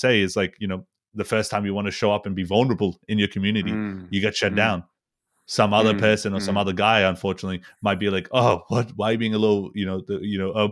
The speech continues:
Speaker 1: a pussy or a, you're being a sook," or whatever the ca-, whatever the case may be, whatever, you know, insult they wanna throw at you, right?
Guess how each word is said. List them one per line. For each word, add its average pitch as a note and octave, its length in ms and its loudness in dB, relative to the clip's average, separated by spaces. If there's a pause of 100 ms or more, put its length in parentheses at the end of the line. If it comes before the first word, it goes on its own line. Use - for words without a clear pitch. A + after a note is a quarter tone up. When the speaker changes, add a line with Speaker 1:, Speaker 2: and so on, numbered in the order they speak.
(120)
Speaker 1:
a A#2+ 60 2
pussy A#2+ 360 2
or F#2+ 200 2
a, F#2 180 -2 (240)
you're G#2 100 -2
being G#2+ 160 0
a G2 60 -4
sook," - 340 0
or G2 100 2
whatever A#2 300 2
the A2 80 -8
ca-, B2+ 220 -8
whatever C#3 340 0
the A2+ 60 -6
case G2+ 220 -4
may G2 60 -4
be, F#2+ 100 -2
whatever, G#2 360 -2 (180)
you G#2 120 -6
know, F#2+ 140 -4
insult G2+ 360 -2
they G2+ 60 -6
wanna F#2+ 180 -4
throw G2 240 -6
at F#2+ 140 -10
you, F#2+ 160 -12
right? A#2+ 240 -8